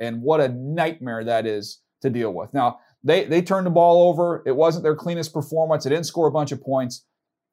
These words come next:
But having been in the stadium and seen him do this so many times, uh, since I've been calling Charger games, it is so deflating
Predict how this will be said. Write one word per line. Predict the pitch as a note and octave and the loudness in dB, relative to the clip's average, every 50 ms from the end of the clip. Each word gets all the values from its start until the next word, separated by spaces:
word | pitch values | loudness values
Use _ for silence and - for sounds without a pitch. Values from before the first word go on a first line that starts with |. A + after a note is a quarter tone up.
| _ | _
But | C3+ A#2 A2+ D#3 | -2 0 2 4
having | G3+ A#3 A#3 F#3 D3 B2 | 2 2 2 0 0 2
been | E3+ F3+ - G#3 | 4 4 4 4
in | E3+ | 2
the | D3 C3+ | -2 -2
stadium | - - - D#3+ E3 E3+ F3+ E3+ E3 | -4 -2 -2 0 0 0 -2 -4 -4
and | D3+ C3 | -6 -6
seen | B2+ - - F3 D#3 | -6 -6 -6 -4 -2
him | D#3+ D3+ B2 | -2 -2 2
do | C#3 D#3 | 2 2
this | D#3 D#3+ D3 - - - | 2 2 -2 -4 -4 -2
so | - D#3 D#3 E3+ | 0 0 0 0
many | D#3+ D3+ D#3 C#3+ | 0 -4 -6 -6
times, | - D3 C3 C#3 C#3+ D#3 E3 E3 D3 - - - - | -4 -4 -2 -2 -2 -4 -4 -6 -10 -12 -12 -6 -2
uh, | A#2+ B2 A#2+ A#2 A#2 | 0 2 2 2 2
since | B2 - D3+ C#3 | 0 -2 -4 -2
I've | D3 C3 A#2 | -2 -2 -2
been | B2+ B2 | -4 -4
calling | B2 D3+ C#3+ C#3 C3+ B2 | -2 0 2 2 2 0
Charger | - - C#3+ C3+ C#3+ C3+ B2+ | -2 0 0 2 0 0 -2
games, | A2+ A#2+ B2 A2+ A2 A#2 - _ _ _ _ - | -6 -6 -8 -8 -8 -12 -14 _ _ _ _ -6
it | D#3+ F3 | -4 -2
is | F#3 E3 E3+ - | 0 -2 -2 0
so | - E3+ E3+ | 0 0 0
deflating | F3 D#3 D#3 - - A#2+ C3 C#3+ C#3 C#3 A#2 G#2+ G2 G2+ - | 0 -2 -4 -8 -6 -2 0 0 0 0 -2 -6 -8 -10 -14